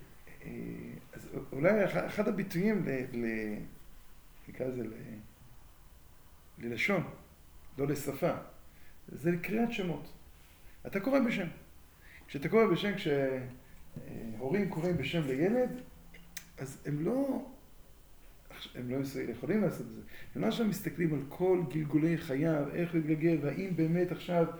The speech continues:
נוכל לאגד את כל ההיסטוריה שעתידה לבוא ולהגיד, "הנה, זה מתבטא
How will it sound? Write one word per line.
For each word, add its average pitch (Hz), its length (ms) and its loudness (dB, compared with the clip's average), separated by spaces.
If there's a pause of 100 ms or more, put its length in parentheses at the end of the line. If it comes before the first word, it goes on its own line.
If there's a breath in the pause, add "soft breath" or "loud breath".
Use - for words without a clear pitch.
(280 loud breath)
נוכל 135 320 4
לאגד 165 500 8
את 165 200 4
כל 214 460 10
ההיסטוריה 185 580 4
שעתידה 175 680 4
לבוא 170 400 6
ולהגיד, 165 340 4
"הנה, 170 220 6
זה 156 360 2
מתבטא 160 580 2